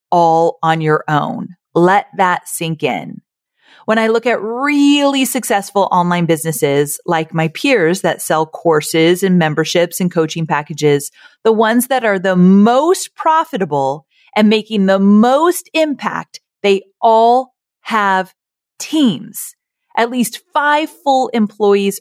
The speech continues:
or more. So that's something to strive for, not necessarily something that you need to get at right away. Like, let's be careful here.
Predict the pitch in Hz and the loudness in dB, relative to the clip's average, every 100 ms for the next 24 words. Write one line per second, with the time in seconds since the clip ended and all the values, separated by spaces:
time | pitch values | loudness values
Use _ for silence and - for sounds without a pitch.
0 | _ 175 170 175 170 147 156 - _ _ | _ -2 -2 -2 -4 -4 -4 -10 _ _
1 | _ _ _ _ _ - 240 220 - _ | _ _ _ _ _ -4 0 0 0 _
2 | 226 247 - 294 320 330 311 233 - - | -2 -2 -2 -4 -2 -2 0 0 -2 -2
3 | 254 277 302 - 170 - - - 381 - | 0 0 -2 -2 -2 -2 -10 -4 -2 -2
4 | - 269 262 214 226 220 202 214 190 196 | -2 -4 -4 -2 0 2 0 -2 0 0
5 | 180 180 175 170 156 175 147 127 _ _ | 0 2 2 2 2 -2 -4 -12 _ _
6 | _ - 180 160 - 165 165 139 160 262 | _ -2 0 0 -2 -2 -2 -2 0 0
7 | 180 139 165 160 156 170 180 - - _ | 0 -4 -2 -4 -2 -4 -4 -6 -20 _
8 | 165 185 160 262 311 - 196 190 151 143 | -10 -10 -6 -2 -2 0 -4 0 0 0